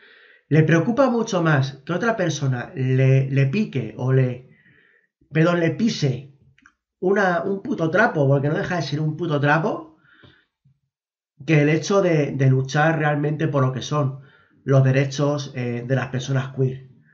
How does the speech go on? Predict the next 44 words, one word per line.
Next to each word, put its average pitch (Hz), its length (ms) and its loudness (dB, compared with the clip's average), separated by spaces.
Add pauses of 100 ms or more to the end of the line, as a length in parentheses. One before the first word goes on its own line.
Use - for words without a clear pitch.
(500)
que 110 60 -12
es 110 80 -8
más 127 220 -2
importante. 113 760 -8 (440)
Es 160 160 -2
como 208 320 2
que 151 360 2
los 139 240 2
derechos 196 600 -2 (160)
o 139 180 4
una 165 260 2
lucha 247 560 -4
se - 240 -4
resume 180 600 -4
en 135 120 2
una 151 200 0
puta 151 240 -2
bandera 117 600 -4
o 127 100 -4
en 127 100 0
un 156 200 -4
cacho 165 280 -2
de 131 120 0
trapo. 127 580 -6 (640)
Y 143 80 -2
un 202 140 4
trapo 202 340 2
no 156 100 0
deja 151 280 0
de 127 100 0
ser 135 180 0
eso, 156 440 -4 (120)
un 143 260 0
trapo. 151 500 0 (440)
Y 131 100 0
la 139 120 6
lucha 165 320 4
real 156 560 0
está 135 360 0
en 165 120 0
tu 143 140 0
día 113 220 -2
a - 20 -8
día. 135 420 -4